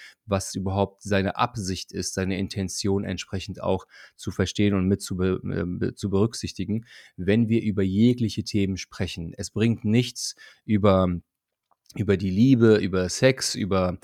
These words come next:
Erziehung, über Beziehung, über Arbeit, über Wirtschaft und all diese Dinge, über Nachbarschaft, über soziale, ähm, komplexe Themen, über, über Politik, über meinetwegen auch sogar Wissenschaft zu reden,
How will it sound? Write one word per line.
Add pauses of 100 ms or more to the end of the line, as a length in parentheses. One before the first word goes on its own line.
(240)
Erziehung,
über
Beziehung,
über
Arbeit,
über
Wirtschaft
und
all
diese
Dinge,
über
Nachbarschaft,
über
soziale, (380)
ähm,
komplexe
Themen,
über,
über
Politik,
über
meinetwegen
auch
sogar
Wissenschaft
zu
reden,